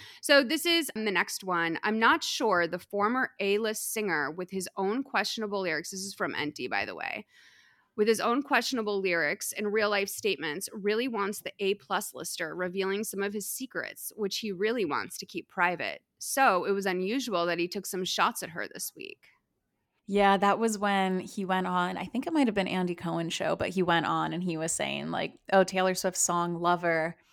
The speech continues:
Speaker 2: you know, why is she talking about leaving the Christmas tree lights up? You know, that's kind of a lame lyric."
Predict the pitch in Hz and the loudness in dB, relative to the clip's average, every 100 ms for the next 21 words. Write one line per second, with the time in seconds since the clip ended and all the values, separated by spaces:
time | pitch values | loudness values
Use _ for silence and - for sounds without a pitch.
0 | _ - 190 175 170 165 170 170 175 185 | _ -4 2 6 6 8 8 8 4 2
1 | 175 165 175 170 165 170 170 170 165 - | 4 4 4 2 2 2 -2 0 -2 -2
2 | - 170 - 160 165 - - - - 175 | 0 0 0 0 2 2 2 -2 -2 0
3 | 165 160 147 - - 156 160 160 170 151 | 2 4 2 0 0 2 2 0 0 0
4 | 165 - 170 170 170 165 160 165 170 175 | 0 -2 0 0 -2 -2 -2 -2 0 2
5 | 156 151 170 | 4 2 0